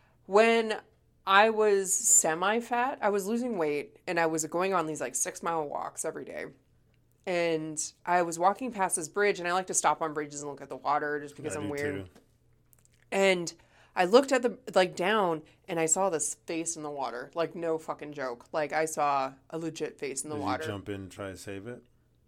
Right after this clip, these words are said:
Speaker 1: Why? I was, like, s-, eighteen. Why would I do that?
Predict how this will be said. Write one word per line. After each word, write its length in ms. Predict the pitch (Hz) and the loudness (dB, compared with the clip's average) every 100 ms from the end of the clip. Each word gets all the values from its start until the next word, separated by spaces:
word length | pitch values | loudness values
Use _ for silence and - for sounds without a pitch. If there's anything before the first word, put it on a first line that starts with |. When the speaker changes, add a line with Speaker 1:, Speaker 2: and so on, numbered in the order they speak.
| _ _ _ - | _ _ _ -20
Speaker 1:
Why? 140 | 170 - | -20 -16
I 100 | 175 | -16
was, 240 | 196 185 208 | -8 -8 -8
like, 240 | 175 _ _ | -12 _ _
s-, 280 | - - - | -14 -12 -12
eighteen. 460 | 170 - - 156 147 | -14 -14 -16 -14 -12
Why 160 | 143 | -12
would 100 | 143 | -12
I 80 | 143 | -14
do 140 | 139 143 | -14 -18
that? 200 | 156 | -20